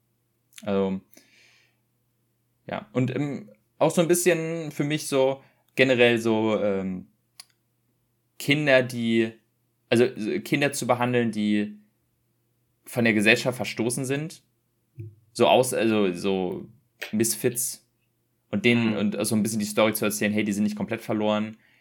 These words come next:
Speaker 1: äh, mag ich persönlich ganz gerne. Oder auch halt im, im, im Sinne von, die sind schwer erziehbar. Ähm, auch in dem Sinne auch mal zu zeigen, das ist, das kann vielleicht so sein,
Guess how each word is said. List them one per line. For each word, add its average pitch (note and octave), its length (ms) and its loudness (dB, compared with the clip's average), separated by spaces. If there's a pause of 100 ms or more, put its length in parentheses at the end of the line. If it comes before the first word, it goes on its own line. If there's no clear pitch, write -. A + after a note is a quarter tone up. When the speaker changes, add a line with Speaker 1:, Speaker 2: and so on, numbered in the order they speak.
(200)
Speaker 1:
äh, G2+ 160 2
mag G2 260 2
ich G#2 80 -10
persönlich G2 340 -2
ganz F2+ 200 -8
gerne. F2+ 220 -10
Oder G2 160 6
auch A2 200 4
halt G#2 320 -4
im, G#2 240 0
im, G2+ 180 -2
im G2 220 -4
Sinne G2+ 180 0
von, F#2+ 260 -6 (280)
die G2 60 -8
sind G2 160 0
schwer G#2 220 4
erziehbar. F#2+ 840 -4 (760)
Ähm, F2+ 440 -10 (1080)
auch G#2+ 140 2
in G#2+ 200 -2
dem B2 160 4
Sinne A#2 380 2
auch G#2 120 2
mal A2 160 0
zu - 100 -10
zeigen, G#2+ 640 0 (140)
das A2 180 -2
ist, - 260 -6 (200)
das B2+ 140 0
kann E3+ 200 2
vielleicht C3+ 280 0
so G#2 100 -10
sein, C#3+ 400 -6